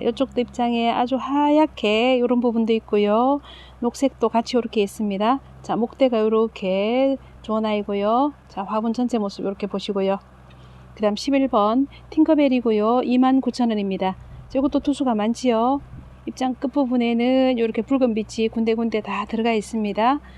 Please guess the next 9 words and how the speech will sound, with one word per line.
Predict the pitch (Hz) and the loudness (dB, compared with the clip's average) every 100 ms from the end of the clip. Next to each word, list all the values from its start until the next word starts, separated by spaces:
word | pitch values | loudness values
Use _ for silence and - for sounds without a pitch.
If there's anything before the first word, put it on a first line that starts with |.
| - | -14
자, | - | -4
목대도 | 226 - 269 247 233 233 | -4 0 2 4 2 2
괜찮고요. | 202 226 220 214 220 247 294 294 - - | -4 -4 -6 -2 0 2 0 -2 -10 -20
속에 | - 277 269 | -4 0 2
또 | - | 2
요렇게 | 233 226 - | -2 0 -2
애기도 | 262 247 226 | 0 0 0
숨어 | - 247 226 | 0 -2 0
있네요. | 220 214 202 220 254 | 0 0 0 2 2